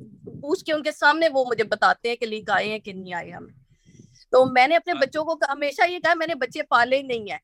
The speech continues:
Speaker 1: मेरे बच्चे हमेशा मैं, मैंने उनकी, उनकी जो है ना training की है और वो मेरे friends हैं मेरे बच्चे। मैंने कभी
Speaker 2: नहीं,
Speaker 1: भी
Speaker 2: नहीं,
Speaker 1: उनके ऊपर
Speaker 2: फ्रेंड, friend, friend भी ना बनाए। मैं, मैं आपको बता, सुने गौर से।
Speaker 1: जी।
Speaker 2: आ, ये भी ये गलती है जो देसी आंटी कर रही है, बिल्कुल,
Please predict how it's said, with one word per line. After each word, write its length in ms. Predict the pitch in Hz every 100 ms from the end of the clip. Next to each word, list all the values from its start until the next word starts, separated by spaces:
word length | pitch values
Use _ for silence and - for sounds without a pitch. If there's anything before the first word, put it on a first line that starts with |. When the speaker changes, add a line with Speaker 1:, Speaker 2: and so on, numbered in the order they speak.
| - - _ 247
Speaker 1:
मेरे 200 | 262 294
बच्चे 260 | 294 -
हमेशा 480 | 330 302 269 - 320
मैं, 180 | 311 277 220
मैंने 300 | 233 247 285
उनकी, 580 | 294 294 - 320 311 -
उनकी 420 | 285 285 294 302
जो 140 | 262 277
है 100 | 262
ना 100 | 285
training 440 | 277 269 262 311 277
की 160 | 302
है 200 | 311 311
और 200 | 302 285
वो 140 | 262 269
मेरे 200 | 269 277
friends 440 | - 233 233 226
हैं 100 | 208
मेरे 220 | 190 185
बच्चे। 400 | 185 233 - 175 _ _ _ - -
मैंने 180 | 247 285
कभी 240 | 302 311 381
Speaker 2:
नहीं, 80 |
Speaker 1:
भी 40 | 349
Speaker 2:
नहीं, 100 | 339
Speaker 1:
उनके 160 | -
ऊपर 100 | 320
Speaker 2:
फ्रेंड, 220 | 269 - _ -
friend, 500 | - 196 220 180 - _ -
friend 240 | 160 185
भी 100 | 202
ना 100 | 214
बनाए। 320 | 185 151 156 226
मैं, 200 | 170 160
मैं 140 | 151
आपको 200 | 143 139
बता, 260 | 127 - -
सुने 280 | - 101 80
गौर 220 | 90 85
से। 120 | _ _ _ _ -
Speaker 1:
जी। 120 | 180 - - - _ _ -
Speaker 2:
आ, 320 | 107 110 110 107 -
ये 160 | 190
भी 140 | 233 262
ये 80 |
गलती 320 | 196 190 - 185
है 100 | 170
जो 120 | 151
देसी 280 | 135 117 147
आंटी 220 | 135 135
कर 160 | 127
रही 140 | 107 113
है, 80 | 104
बिल्कुल, 400 | 110 101 95